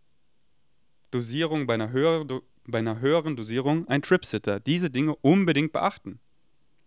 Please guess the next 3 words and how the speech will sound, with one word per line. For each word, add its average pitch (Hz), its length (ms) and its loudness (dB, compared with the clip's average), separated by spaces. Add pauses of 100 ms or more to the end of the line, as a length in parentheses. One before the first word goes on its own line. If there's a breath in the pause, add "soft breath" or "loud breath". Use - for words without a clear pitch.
(2000)
Unbedingt 180 500 2
beachten, 156 520 -2
weil 123 200 2